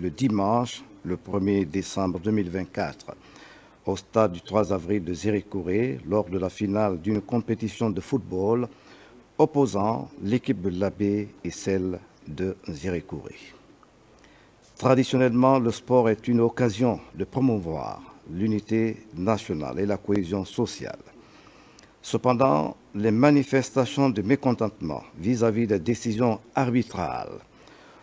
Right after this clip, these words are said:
ont entraîné des jets de pierre de la part des supporters, provoquant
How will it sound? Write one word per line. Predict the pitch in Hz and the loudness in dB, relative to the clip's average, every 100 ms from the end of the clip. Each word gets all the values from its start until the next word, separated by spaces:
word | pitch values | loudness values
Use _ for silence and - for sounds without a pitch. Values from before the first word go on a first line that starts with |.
| - - - | -20 -20 -4
ont | 110 | 2
entraîné | 123 151 - 131 107 80 69 - | 4 4 4 2 2 0 -4 -4
des | 92 | -4
jets | 92 113 | 0 0
de | 95 | -2
pierre | - 95 101 104 117 - | -6 -2 2 4 2 -2
de | 101 | -2
la | 98 | -2
part | - - 113 104 | -2 2 4 4
des | 107 | -2
supporters, | 90 117 - 95 - 65 52 - - - - - - - - - | -4 -4 -2 -4 -6 -8 -8 -12 -14 -18 -20 -12 -12 -12 -16 -2
provoquant | 110 107 107 107 113 113 120 | 0 0 -2 2 4 4 -2